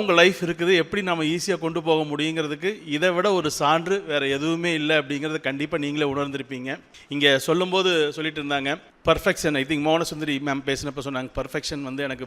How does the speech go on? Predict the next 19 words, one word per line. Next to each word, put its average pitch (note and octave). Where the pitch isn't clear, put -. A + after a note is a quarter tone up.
பயங்கர C3
இதா B2+
இருக்குன்னு B2
சொல்லி. A#2
So, D#3+
வாழ்க்கையில F#3
பர்ஃபெக்ஷன் F3+
அப்படிங்கிறது D#3+
எக்ஸாக்ட் F3+
அப்படியே E3+
வேணும் D#3+
ஆகாதுங்க. D3
உங்களுக்கு F3+
முப்பத்தி F#3
நாலு G3
சைஸ் F#3+
பேண்ட் F3
செட் F#3
ஆகும்னா, F#3+